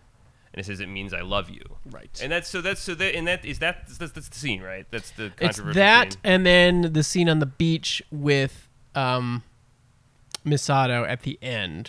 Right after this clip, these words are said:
Speaker 2: when
Speaker 1: Okay.
Speaker 2: he says, and this is the more important thing, which he's, he tells Misato, "Kaoru told me he loved me. Nobody's ever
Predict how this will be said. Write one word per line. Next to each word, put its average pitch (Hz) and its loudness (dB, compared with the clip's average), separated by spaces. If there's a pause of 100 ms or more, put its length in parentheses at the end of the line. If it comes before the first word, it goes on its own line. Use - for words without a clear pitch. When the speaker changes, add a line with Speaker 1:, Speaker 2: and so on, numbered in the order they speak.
Speaker 2:
when 123 -2
Speaker 1:
Okay. - -10
Speaker 2:
he 135 0
says, 117 -2
and 185 4
this 175 6
is 156 2
the 143 6
more 127 2
important 123 -4
thing, 110 -6 (540)
which - -6
he's, 127 -6
he 165 2
tells 131 -2
Misato, 131 4 (360)
"Kaoru 127 0
told 123 -4
me 120 -6
he 120 -10
loved 113 -10
me. 92 -12 (600)
Nobody's 127 -2
ever 113 -10